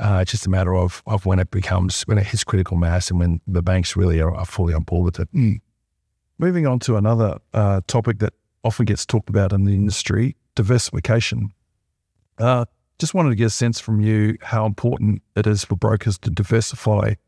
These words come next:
Speaker 2: their offering, i e adding commercial finance.
Speaker 1: I, I, I, we think it's critical. Uh, the, the reason why is that, you know,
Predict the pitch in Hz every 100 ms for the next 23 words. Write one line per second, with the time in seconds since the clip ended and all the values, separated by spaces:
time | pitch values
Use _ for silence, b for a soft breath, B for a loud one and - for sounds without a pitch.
0 | _ _ 113 107 - 107 104 101 - 110
1 | 101 98 101 - 98 98 95 92 _ _
2 | _ - 98 101 - 98 - 107 107 -
3 | 78 - - _ _ - 107 80 _ _
4 | _ _ - 120 127 139 - 160 - 151
5 | 185 143 - 113 104 135 156 143 - 104
6 | 101 104 - 123 123 - 127 147 208 185
7 | 117 110 107 107 - 107 107 _ _ -
8 | 120 110